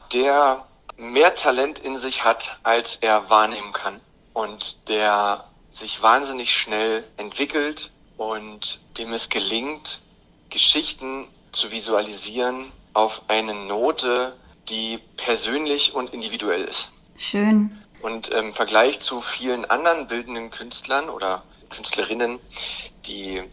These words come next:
Speaker 1: Bilder malen, hat Martina das Talent, dass sie nicht einen Stil hat,
Speaker 2: Mhm.
Speaker 1: sondern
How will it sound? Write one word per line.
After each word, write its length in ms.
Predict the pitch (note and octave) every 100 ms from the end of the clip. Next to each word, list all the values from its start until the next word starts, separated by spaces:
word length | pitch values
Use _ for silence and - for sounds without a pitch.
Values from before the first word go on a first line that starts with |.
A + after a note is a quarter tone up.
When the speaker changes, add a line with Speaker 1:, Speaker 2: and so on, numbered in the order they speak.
| -
Speaker 1:
Bilder 260 | - B2 B2
malen, 340 | G#2 G2+ A2+ C3+ - - - - _ -
hat 240 | G#2 -
Martina 440 | G#2+ G#2 - C3 C3
das 200 | A#2+ -
Talent, 460 | A2 F#2+ A#2 C#3
dass 200 | B2 -
sie 100 | A#2+
nicht 340 | A2 A2 - -
einen 300 | A2+ C3 C#3+
Stil 500 | - - C3 D3 D3+
hat, 280 | D#3 - - _ _
Speaker 2:
Mhm. 140 | G#3
Speaker 1:
sondern 640 | G#3 G3+ G#3 A2 A2+ -